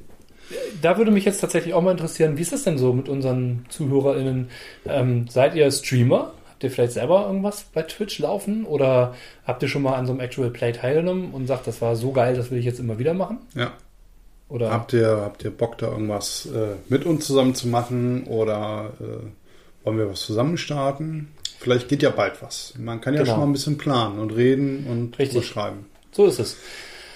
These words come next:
Speaker 1: Müsste man frühzeitig mit anfangen, denn dann kann man auch mal, äh, coole Ideen umsetzen.
Speaker 2: Genau.
Speaker 1: Ähm, ja, wir sind beide nicht Matt Mercer.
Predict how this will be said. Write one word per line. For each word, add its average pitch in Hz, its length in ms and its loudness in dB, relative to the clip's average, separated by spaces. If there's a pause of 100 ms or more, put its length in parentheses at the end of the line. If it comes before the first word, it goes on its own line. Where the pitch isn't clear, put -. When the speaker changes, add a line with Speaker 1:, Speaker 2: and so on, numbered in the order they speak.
(580)
Speaker 1:
Müsste 180 260 4
man 160 120 6
frühzeitig 139 380 2
mit 120 120 0
anfangen, 233 520 0
denn 147 160 4
dann 135 240 2
kann 185 160 0
man 190 160 2
auch 143 200 -2
mal, 170 680 2
äh, - 40 -12
coole 180 220 2
Ideen 156 340 0
umsetzen. 123 680 0
Speaker 2:
Genau. 127 200 0
Speaker 1:
Ähm, 143 560 2 (240)
ja, 113 440 0
wir 139 320 -2
sind 156 160 0
beide 165 260 4
nicht 185 240 2
Matt 143 180 2
Mercer. 160 440 4